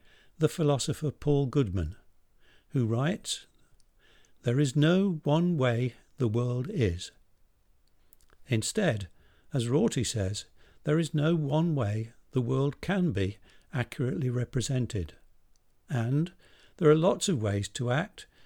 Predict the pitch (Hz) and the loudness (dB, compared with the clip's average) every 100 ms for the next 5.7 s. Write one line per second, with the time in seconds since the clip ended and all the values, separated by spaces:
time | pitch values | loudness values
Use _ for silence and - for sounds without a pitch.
0 | - - 151 170 165 - 110 113 151 170 | -18 -6 -2 0 -2 -4 -2 0 4 4
1 | 135 107 107 117 - - - - 165 175 | 4 2 -2 -4 -10 -18 -20 -6 0 2
2 | 170 156 104 117 180 - - - - 117 | 4 2 2 0 0 -6 -10 -10 -8 -6
3 | - 113 - 98 90 - - _ - _ | -4 -6 -4 -4 -4 -8 -16 _ -20 _
4 | _ - - _ - - - - - - | _ -20 -20 _ -20 -20 -20 -20 -20 -20
5 | - - - - 220 202 - | -20 -20 -10 2 4 4 0